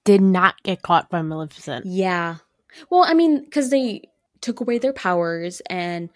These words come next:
Speaker 2: pretended as though they were human and that they're not fairies. So I can see that. And then once they started using their powers again,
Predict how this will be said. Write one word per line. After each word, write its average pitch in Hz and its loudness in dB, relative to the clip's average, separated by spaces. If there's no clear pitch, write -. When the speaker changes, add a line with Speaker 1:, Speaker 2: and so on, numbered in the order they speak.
Speaker 2:
pretended 202 -4
as 180 -10
though 170 -6
they 165 -8
were 165 -6
human - -14
and 185 -6
that 170 -8
they're 165 -8
not 156 -14
fairies. - -16
So - -2
I 330 2
can 320 0
see 180 -6
that. 147 -10
And 214 0
then 202 2
once 196 0
they 185 -2
started 180 -2
using 170 -6
their 156 -12
powers 160 -10
again, 156 -14